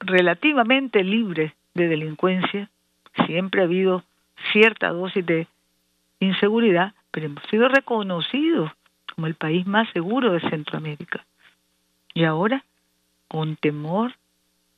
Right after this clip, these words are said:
hasta los templos, hasta a los templos no pueden acudir las familias a pedirle a Dios por la paz, por el diálogo.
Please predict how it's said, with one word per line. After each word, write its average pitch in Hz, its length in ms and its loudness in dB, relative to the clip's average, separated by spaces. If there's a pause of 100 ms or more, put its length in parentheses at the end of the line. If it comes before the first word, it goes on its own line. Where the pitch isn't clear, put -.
(120)
hasta 165 320 -4
los 156 200 -6
templos, 202 580 -4 (1040)
hasta 277 480 2
a 208 220 -2
los 180 220 -8
templos 175 580 -6 (800)
no 180 60 2
pueden 175 320 0
acudir 175 420 -2
las 165 140 -2
familias 165 520 -4
a 170 40 0
pedirle 170 640 -2
a 165 60 -2
Dios 175 260 2
por 160 180 -8
la 156 100 -2
paz, 180 300 -2
por 160 140 -6
el 160 160 -4
diálogo. 175 440 0